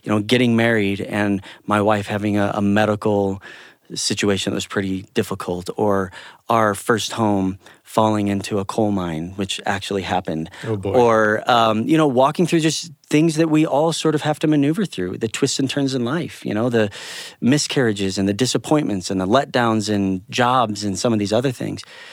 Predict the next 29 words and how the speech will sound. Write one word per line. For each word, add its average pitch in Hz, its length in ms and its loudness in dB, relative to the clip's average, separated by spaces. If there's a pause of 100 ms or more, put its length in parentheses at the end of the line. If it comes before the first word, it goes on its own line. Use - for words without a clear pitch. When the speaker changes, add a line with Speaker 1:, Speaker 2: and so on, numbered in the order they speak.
(180)
Speaker 1:
God's 151 300 2
faithfulness 143 460 0
has 110 120 0 (140)
always 117 420 2
been 98 400 -6
there, - 380 -16 (200)
always. - 600 -2 (500)
And 135 120 4
Speaker 2:
So 135 40 6
Speaker 1:
that 156 140 6
Speaker 2:
you 147 60 0
start 156 100 4
Speaker 1:
has 175 120 0
Speaker 2:
to 147 240 -2 (220)
build 131 220 2
a 127 40 2
level 117 320 2
of 90 160 -4 (220)
trust - 680 -4 (1500)
in 113 220 2
God 117 400 2 (500)
that's, 107 300 2
Speaker 1:
It's - 160 -12
Speaker 2:
that 117 220 2
will 107 180 2
underlie 113 440 2
whatever 95 520 0
may 82 160 -2
come. - 380 -12